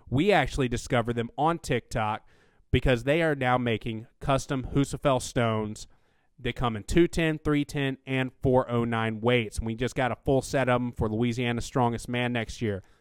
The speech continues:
They're also going to be here at the third annual Rougarou Classic, November nineteenth. So go ahead and place an order. They will bring it down, and you can get you a custom set of stones as well.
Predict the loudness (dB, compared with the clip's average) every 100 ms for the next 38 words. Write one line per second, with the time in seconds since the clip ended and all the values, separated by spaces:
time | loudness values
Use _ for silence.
0 | -6 -2 4 4 6 2 2 0 0 -2
1 | 0 2 2 2 2 2 0 -8 -20 _
2 | 2 2 4 6 6 6 4 4 6 6
3 | 6 4 2 0 0 -2 -2 -2 -2 0
4 | 0 -2 0 0 0 -2 -12 _ _ -2
5 | 4 6 8 8 6 2 2 -2 0 -2
6 | -4 0 6 8 6 6 4 4 2 0
7 | -2 -2 -2 -4 -2 -2 -2 -2 -4 -2
8 | -2 -2 -2 -4 -2 -2 -2 -6 -6 -6
9 | -2 -2 -2 -2 -2 -2 -6 -10 -8 -2
10 | 0 0 -2